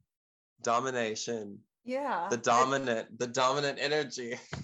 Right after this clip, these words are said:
Speaker 2: Yeah. And we're, like, not equipped for it at all. And <laughs> to, like you said, to have that be a part of your childhood and a part of your growing up,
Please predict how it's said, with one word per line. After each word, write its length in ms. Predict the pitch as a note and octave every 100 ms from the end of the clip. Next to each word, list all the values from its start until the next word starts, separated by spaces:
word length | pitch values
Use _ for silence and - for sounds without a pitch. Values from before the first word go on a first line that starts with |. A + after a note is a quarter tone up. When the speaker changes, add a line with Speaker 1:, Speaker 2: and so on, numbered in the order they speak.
| D#3+ A#3
Speaker 2:
Yeah. 520 | D4 C#4 A#3 F3+ D3+ -
And 180 | A#3
we're, 360 | A#3 B3+ C4 D4
like, 260 | D4 C4 A#3+
not 300 | A#3 A3+ A3
equipped 360 | G#3+ A#3+ - -
for 180 | A#3+ A3+
it 80 | F3+
at 140 | E3+
all. 720 | D#3+ E3 A3+ G#3 D#3 E3 - -
And 460 | F3 E3+ E3 E3 F#3+ - -
<laughs> 680 | C#4 - - A#4 G#4+ - -
to, 300 | A#3+ G#3+ G3 G3+ - - - -
like 180 | G#3+
you 60 | A#3+
said, 240 | B3 G3+
to 60 | F3
have 260 | G3+ G3 F#3+
that 260 | F#3 E3+
be 220 | G3 F#3+ F#3
a 60 |
part 280 | F3 F3+ E3+
of 80 | F3
your 120 | D#3+ D#3+
childhood 420 | E3 D3 E3 F#3
and 100 | D#3+
a 40 |
part 220 | D#3 D3 D3
of 60 |
your 120 | D3
growing 360 | D3 D3 C#3 C#3
up, 160 | C#3